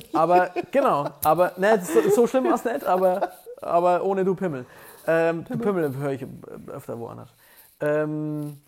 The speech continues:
Speaker 1: aber
Speaker 2: So,
Speaker 1: nee,
Speaker 2: so
Speaker 1: Liebeskummer ist
Speaker 2: sieht's
Speaker 1: einfach
Speaker 2: aus.
Speaker 1: scheiße.
Speaker 2: Ja, das kann man nicht anders sagen, ist scheiße.
Speaker 1: Ja, ja.
Speaker 2: Noch was hinzufügen?
Speaker 1: Nein.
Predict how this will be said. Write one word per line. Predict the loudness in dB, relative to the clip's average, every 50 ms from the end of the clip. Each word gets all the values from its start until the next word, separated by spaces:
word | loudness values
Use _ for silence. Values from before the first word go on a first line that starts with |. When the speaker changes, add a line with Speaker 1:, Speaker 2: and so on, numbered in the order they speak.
| -20 -20 -20 -14 -10
Speaker 1:
aber | -8 -4 -4 -4 -6
Speaker 2:
So, | -4
Speaker 1:
nee, | -4 -2 -2 0
Speaker 2:
so | 0 -2
Speaker 1:
Liebeskummer | -2 -4 -6 -8 -8 -8 -10
ist | -10 -10
Speaker 2:
sieht's | -12
Speaker 1:
einfach | -14 -16 -16
Speaker 2:
aus. | -18
Speaker 1:
scheiße. | -20 -20 -20 -20 -20 -20 -20 -20 -20 -20 _ -12
Speaker 2:
Ja, | -10 -8 -8 -8 -10 -14 _ -14
das | -12 -12 -10 -4
kann | -2 -2
man | 0 0
nicht | 0 0
anders | -2 -2 -4
sagen, | -4 -6 -8 -8
ist | -12 -8
scheiße. | -6 -6 -6 -6 -8 -12 _ _ _ _
Speaker 1:
Ja, | -18 -18
ja. | -18 -18 -20 _ _ _ _ _ _ _ _ _ _ _ _ _ _ _ _ _ _ _ _ _ _ _ _ _ _ _ _ _ _ _ _ _ _ _ _ _ _ _ _ _ _ _ _ _ _ _ _ _ -16
Speaker 2:
Noch | -14 -12 -12
was | -12 -12
hinzufügen? | -14 -14 -14 -14 -14 -14 -16 -16 _ _ _ _ _ _ _ _ _ -14
Speaker 1:
Nein. | -12 -12 -12 -12